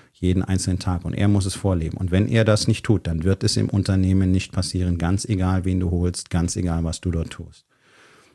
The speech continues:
Wenn deine Grundeinstellung dazu nicht passt, dann wird sich dein Unternehmen immer wieder in das zurückverwandeln, was du vorgibst. Ganz einfach.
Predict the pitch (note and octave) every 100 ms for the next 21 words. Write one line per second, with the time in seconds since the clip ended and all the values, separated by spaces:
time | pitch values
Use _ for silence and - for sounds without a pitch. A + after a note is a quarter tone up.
0 | - F2+ E2+ G2 A2+ D3+ D#3+ D#3 A2 C3
1 | - A2 - G#2 G2+ F#2+ - F#2 F2+ -
2 | - - - _ _ _ _ _ _ -
3 | F2+ G#2 G2 - F2+ G#2 G2 F#2+ F2+ F2
4 | - _ _ - G3 G3 D3+ A2+ A#2+ F2
5 | - - _ _ _ _ _ _ _ G#2
6 | F#2+ A#2 - - G2 G#2 - F2+ F2 F2
7 | F2 E2 D#2+ - G2+ F#2 F2 C#2+ B1 -
8 | - _ _ _ _ _ _ _ - F#2
9 | F#2+ F#2 D#2+ D#2 -